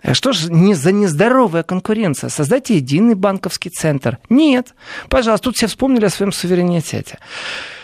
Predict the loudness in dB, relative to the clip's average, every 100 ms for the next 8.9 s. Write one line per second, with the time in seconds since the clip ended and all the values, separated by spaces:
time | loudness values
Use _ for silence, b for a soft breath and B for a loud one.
0 | B B -2 2 2 2 2 2 0 -4
1 | -8 _ _ -14 -14 -12 -8 -2 -2 0
2 | 0 0 -2 -2 -4 -2 0 2 0 0
3 | -2 0 -2 -4 -8 -2 -2 -2 -4 -2
4 | -2 0 0 0 -2 0 0 0 -2 -4
5 | -4 -4 -4 -2 -4 -2 -2 0 -2 -4
6 | -4 -4 -2 -2 0 -2 -4 -8 -6 -2
7 | 0 2 2 0 2 0 0 -2 -2 -2
8 | -2 0 0 -2 -4 -6 -6 -10